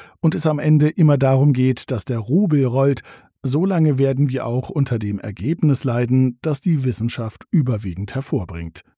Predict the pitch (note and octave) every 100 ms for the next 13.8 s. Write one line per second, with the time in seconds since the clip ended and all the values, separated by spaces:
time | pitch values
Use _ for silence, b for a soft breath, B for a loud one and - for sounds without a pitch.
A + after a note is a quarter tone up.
0 | _ - E3+ E3+ E3+ - D3 B2 A#2 -
1 | D3 D#3+ D#3+ D3+ A#2+ A#2+ A#2 A2+ G#2 F#2
2 | F2+ A2+ E3 D3+ _ _ _ - C3 B2+
3 | A#2+ C3 C#3 _ D#3+ A#2 E2 C#2 _ _
4 | _ _ _ _ _ _ - C#3 D#3+ F3+
5 | F3 D#3 D#3 - E3 D#3 C3+ C3+ C#3+ C#3
6 | C3 B2+ A#2+ F#3 D#3+ A2 - A#2 G2 F#2
7 | - C3 D#3 - C#3 C#3 - F3 D#3+ C#3+
8 | B2+ C3+ D#3 F#3 C#3 C3+ A#2+ B2+ - D3
9 | D#3 C#3+ A#2 B2 B2+ B2 A#2+ B2+ B2+ C3
10 | B B B D#3 F#3 F#3 D3 - C3 B2
11 | B2 B2 C3+ C3+ b b - D3 - C#3+
12 | C3+ C#3+ C3+ C3 A#2+ C3+ B2+ A#2+ A#2+ A2
13 | - - A2 A#2+ F#3+ C3+ C3 B2